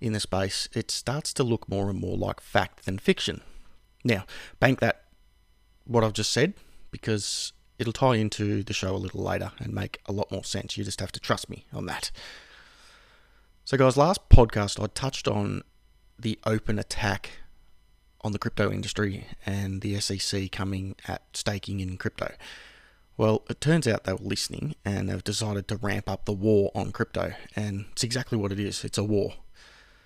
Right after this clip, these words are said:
The collapse of S V B and Signature Bank this week were no coincidence. They were no accident. It was direct and planned, one hundred percent. The two banks that accept pro-,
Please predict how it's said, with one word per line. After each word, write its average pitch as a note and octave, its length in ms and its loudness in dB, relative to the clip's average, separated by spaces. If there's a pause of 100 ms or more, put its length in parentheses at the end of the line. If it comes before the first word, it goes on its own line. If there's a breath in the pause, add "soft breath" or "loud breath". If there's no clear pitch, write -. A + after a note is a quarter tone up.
(760 soft breath)
The - 80 -6
collapse - 280 2
of A#2 320 -2
S - 360 0 (200)
V G#2+ 180 2
B G2+ 360 0
and G#2+ 200 -6
Signature A2 420 0
Bank G2 460 -4 (120)
this - 240 -4
week G2+ 300 -2
were G2 80 0
no G2+ 240 2
coincidence. - 680 -4 (140)
They - 100 -4
were G#2 80 0
no B2+ 200 4
accident. G2+ 400 -4 (920 soft breath)
It - 120 -2
was G2+ 240 0 (260)
direct - 560 0 (100)
and G#2 180 -4
planned, G2 400 0 (100)
one G2+ 260 0
hundred A2 200 0
percent. - 360 -4 (880 soft breath)
The - 80 -14
two D3+ 180 4
banks A#2+ 280 4
that G#2 120 -6
accept - 460 -2
pro-, - 160 -2